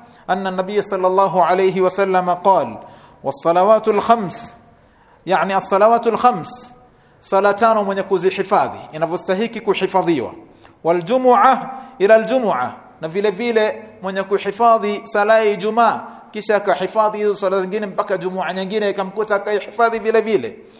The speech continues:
"Kafaratun lima bainahun idha jtunibatil kaba'ir"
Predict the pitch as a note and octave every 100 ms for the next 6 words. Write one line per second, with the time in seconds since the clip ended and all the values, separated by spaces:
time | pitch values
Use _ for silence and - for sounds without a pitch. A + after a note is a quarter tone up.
0 | - - - - E3 A#3 A#3 A3+ A3 G#3+
1 | F#3+ G3 G3 F#3+ G3 G3 F#3+ A#3 A3 C3+
2 | G#2 - - - D#3+ D#3+ D3+ D3 G3+ G#3
3 | F#3+ E3 E3 - D3 C3+ -